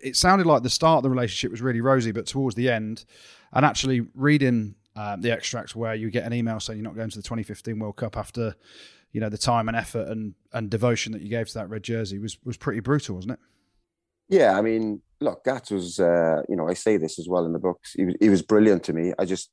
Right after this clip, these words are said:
Speaker 2: didn't quite understand the, the last bit. So I think it was a bit unnecessary at times, but, you know, this sort of cold shoulder stuff. And, and like I say in the book, you know, I knew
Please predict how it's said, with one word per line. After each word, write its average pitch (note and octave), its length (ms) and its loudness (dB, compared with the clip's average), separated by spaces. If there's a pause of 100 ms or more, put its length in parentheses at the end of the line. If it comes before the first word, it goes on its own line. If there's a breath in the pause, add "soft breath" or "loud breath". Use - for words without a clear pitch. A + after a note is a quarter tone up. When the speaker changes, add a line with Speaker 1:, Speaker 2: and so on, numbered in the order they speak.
Speaker 2:
didn't F2+ 200 -2
quite E2+ 200 0
understand F2+ 500 -4
the, F2 220 -2
the F#2+ 120 -4
last F#2+ 360 0
bit. D#2+ 200 -4
So F#2 220 -2
I - 680 -18
think F2 140 -4
it F#2 40 2
was F2 100 -2
a E2+ 60 -10
bit G2 160 0
unnecessary F2+ 720 -2
at E2+ 100 -4
times, F2+ 320 -2
but, F2+ 260 0 (120)
you F#2+ 80 -6
know, F2 120 -2
this F2 200 -8
sort F#2 240 -6
of - 80 -16 (420)
cold F#2+ 220 6
shoulder F#2+ 320 4
stuff. F#2 300 2
And, G2 100 0
and F#2+ 180 0
like G2 140 0
I G2 80 0
say G2 180 -2
in F#2 60 -2
the G2 60 -2
book, G2+ 240 -2
you F2 80 -4
know, F2+ 180 -6 (420)
I G2+ 120 2
knew G2 480 0